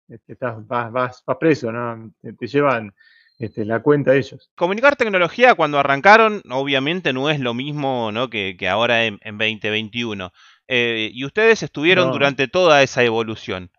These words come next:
Speaker 2: ¿Cómo, cómo fue, eh, ir acompañando esa evolución? Tanto en la tecnología y en la forma de comunicarla.
Speaker 1: Sí, eh, y bueno, ten en cuenta que, eh, en dos mil ocho, cuando nosotros arrancamos,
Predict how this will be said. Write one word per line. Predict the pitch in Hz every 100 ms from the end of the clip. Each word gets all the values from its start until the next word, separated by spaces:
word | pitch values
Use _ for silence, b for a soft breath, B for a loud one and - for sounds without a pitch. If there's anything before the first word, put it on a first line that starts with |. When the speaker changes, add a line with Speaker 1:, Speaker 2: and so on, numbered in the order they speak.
| _ _ _
Speaker 2:
¿Cómo, | - 214 202
cómo | 240 262
fue, | - 185 131 113 101 104
eh, | 110
ir | 123
acompañando | 123 127 123 123 123 143 131 127
esa | - 120
evolución? | 113 113 110 123 101 95 _
Tanto | 165 214 160
en | 135 127
la | 120
tecnología | 120 131 135 131 - 214 226 233
y | 139
en | 127
la | 117
forma | 165 190 196
de | 165
comunicarla. | 123 117 110 107 143 104 90 -
Speaker 1:
Sí, | - 160 147 139 - _ 143
eh, | 139 135 127 123 127
y | 165
bueno, | 170 151 131
ten | 139
en | 156 165
cuenta | 170 180 175
que, | 139 127 117 _
eh, | 135 120 117 113
en | 113
dos | 120 135
mil | 156
ocho, | 175 175 156
cuando | 135 120
nosotros | 120 156 156 143 -
arrancamos, | 123 117 120 131 170 196 196 -